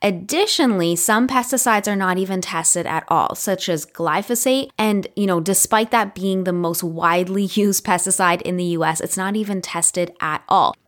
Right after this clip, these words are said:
And here's where I want to talk a little bit more about the controversial topic of glyphosate, because it's important that you know about it, and you will probably hear a lot about it at some point, if not already have.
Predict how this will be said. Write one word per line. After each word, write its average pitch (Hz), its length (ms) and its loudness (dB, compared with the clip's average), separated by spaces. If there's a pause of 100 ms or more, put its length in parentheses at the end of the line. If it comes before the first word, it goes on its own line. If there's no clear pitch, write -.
(180)
And 226 120 4
here's 359 260 4
where 359 220 4
I - 20 4
want 208 280 2
to 202 40 -2
talk 190 300 0
a 180 80 2
little 170 400 2
bit 175 160 0
more 160 340 -2
about 160 340 0
the 143 60 -10
controversial 165 720 -4
topic 175 420 -4
of 208 100 -2
glyphosate, 220 600 0
because 220 460 2
it's - 180 0
important 214 460 0
that 247 100 -2
you 233 80 0
know 196 160 0
about 196 260 0
it, 202 200 -2
and 170 340 -2
you 175 140 -4
will 160 100 0
probably 285 540 -2
hear 269 200 4
a 254 100 4
lot 185 360 2
about 180 380 0
it 214 120 -2
at 180 200 -2
some 202 480 0
point, 190 500 -4
if 185 160 -6
not 165 240 0
already 160 360 -2
have. 156 420 0